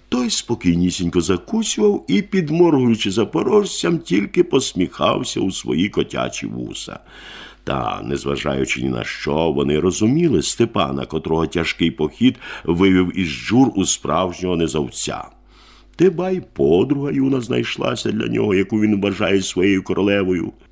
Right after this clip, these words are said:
У її великих гарних очах зело,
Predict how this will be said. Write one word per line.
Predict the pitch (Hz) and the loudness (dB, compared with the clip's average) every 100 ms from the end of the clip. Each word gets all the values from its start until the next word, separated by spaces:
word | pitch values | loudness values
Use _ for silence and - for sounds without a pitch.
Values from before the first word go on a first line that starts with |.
| _ _ - | _ _ -6
У | 76 | -4
її | 73 67 117 | -4 -4 -6
великих | 98 87 92 76 64 | -4 -4 -4 -6 -8
гарних | 62 98 107 107 | -6 -4 -4 -4
очах | - - 101 110 - | -6 -6 -6 -6 -12
зело, | - 98 95 - 156 95 - - | -10 -4 -2 -2 -4 -8 -10 -14